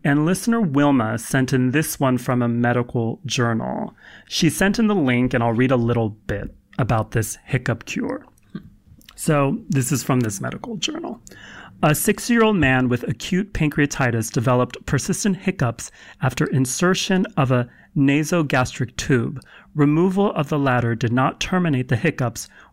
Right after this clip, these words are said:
which had also been treated with different drugs, and several maneuvers were attempted, but with no success. Digital rectal massage was then performed,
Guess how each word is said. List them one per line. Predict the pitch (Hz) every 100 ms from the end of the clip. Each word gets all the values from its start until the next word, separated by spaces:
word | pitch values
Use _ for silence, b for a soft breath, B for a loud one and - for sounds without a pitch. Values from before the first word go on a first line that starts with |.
| -
which | 135
had | 147
also | 151 175 196
been | 160 156
treated | 143 - 139 117
with | 117 113
different | - 123 147 113
drugs, | - 123 117 143 - B B
and | 139 131
several | - 160 175
maneuvers | 175 160 143 127 135 127 -
were | 120
attempted, | 131 131 - 208 - - - -
but | 123
with | 110 110
no | 127
success. | 131 135 - 139 - - - B B B B -
Digital | 139 160 220 233 226
rectal | 147 143 - 151
massage | 139 - 147 120 107 -
was | 123 113
then | 139 190
performed, | 202 190 135 120 117